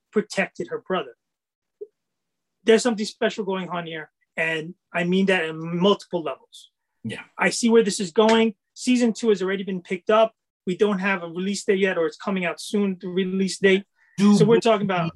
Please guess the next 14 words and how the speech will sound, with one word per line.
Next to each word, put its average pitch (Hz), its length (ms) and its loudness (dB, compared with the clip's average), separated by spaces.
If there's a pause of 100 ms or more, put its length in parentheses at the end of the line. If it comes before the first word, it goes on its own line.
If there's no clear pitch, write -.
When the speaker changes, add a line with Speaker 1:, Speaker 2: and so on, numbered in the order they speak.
(100)
Speaker 2:
they 131 280 2
mentioned 127 920 2
that 107 300 -4 (100)
it's 107 320 -10
coming 120 400 0
out 107 320 0 (200)
end 113 260 -2
of 98 140 -8 (120)
this 127 320 -2
year, 143 400 2
end 110 180 -6
of 101 120 -16
twenty-one. 117 1120 0 (720)
But 156 340 6